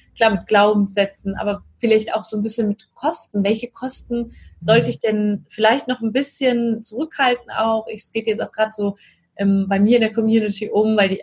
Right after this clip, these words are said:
jeder mitkriegt, ich habe eine persönliche Assistenz, ne, so, oh ja, ich hätte auch gern jemanden noch dabei. Viele Solopreneure fühlen sich auch irgendwann ein bisschen einsam und wollen mal wieder mit jemandem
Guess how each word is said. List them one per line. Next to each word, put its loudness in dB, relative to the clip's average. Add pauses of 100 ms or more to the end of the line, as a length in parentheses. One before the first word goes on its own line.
jeder 0
mitkriegt, -6
ich -6
habe -4
eine -8
persönliche 0
Assistenz, 0
ne, 0
so, -4
oh -2
ja, 2 (260)
ich -8
hätte -2
auch -2
gern 2
jemanden 2
noch -4
dabei. 2
Viele -6
Solopreneure 0
fühlen -4
sich -4
auch -12
irgendwann 0
ein -4
bisschen -10
einsam 2
und -6
wollen 0
mal -10
wieder -6
mit -8
jemandem -2